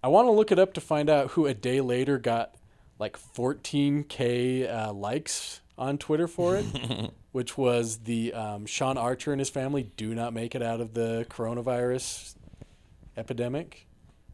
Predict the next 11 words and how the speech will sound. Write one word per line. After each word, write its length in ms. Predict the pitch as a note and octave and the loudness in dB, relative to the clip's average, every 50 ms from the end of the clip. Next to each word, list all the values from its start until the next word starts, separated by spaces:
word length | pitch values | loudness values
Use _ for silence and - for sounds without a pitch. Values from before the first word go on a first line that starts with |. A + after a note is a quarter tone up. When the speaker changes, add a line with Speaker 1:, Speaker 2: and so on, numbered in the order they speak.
| - | -14
Speaker 1:
which 180 | - A2 G#2 - | -12 -10 -6 -2
was, 300 | C3 A#2+ A#2 A2+ A2 A#2 | 0 0 0 0 -2 -2
uh, 100 | A2+ G#2+ | -2 -2
Speaker 2:
I 20 | G#2 | 0
don't 80 | G#2+ A2+ | 0 0
even 120 | G#2 G2+ A#2+ | 0 0 0
Speaker 1:
Face 140 | A2 - | 0 0
Off, 400 | B2+ B2 C3+ D3 - - - - - - | 2 2 2 0 0 -4 -12 -20 -14 -10
the 280 | G2 G2 G2 G2+ G2+ - _ _ _ _ _ _ _ - - _ _ _ _ _ - - - - _ _ _ _ _ _ _ _ _ _ _ _ _ _ | -8 -6 -6 -6 -8 -12 _ _ _ _ _ _ _ -20 -20 _ _ _ _ _ -12 -12 -12 -12 _ _ _ _ _ _ _ _ _ _ _ _ _ _
Speaker 2:
Sean 340 | - - - G2+ G#2 G#2 - | -10 -6 -4 -2 -4 -4 -4
Archer? 500 | - F2+ F#2+ G2 - - A2+ A#2+ A2+ | -4 -6 -6 -4 -4 -4 -4 -4 -6